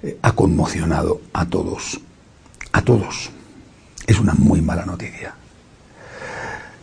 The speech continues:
Pero, sin embargo, a algunos estoy seguro de que les ha alegrado.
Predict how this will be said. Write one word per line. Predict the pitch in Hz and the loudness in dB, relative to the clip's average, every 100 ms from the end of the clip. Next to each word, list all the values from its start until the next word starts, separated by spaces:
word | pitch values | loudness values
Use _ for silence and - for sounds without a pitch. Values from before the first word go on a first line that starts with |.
| - | 2
Pero, | 147 135 | 6 10
sin | 147 | 10
embargo, | 131 151 165 175 - 90 - | 10 10 8 8 6 2 0
a | - - - - - - | 0 0 -2 -4 -6 0
algunos | - 92 92 101 110 | 4 8 8 8 6
estoy | - - 95 | 2 2 2
seguro | - - 82 | 4 4 4
de | 120 | 4
que | - | 2
les | - - | -2 -2
ha | - | -4
alegrado. | 85 - 117 101 | -2 -2 -4 -6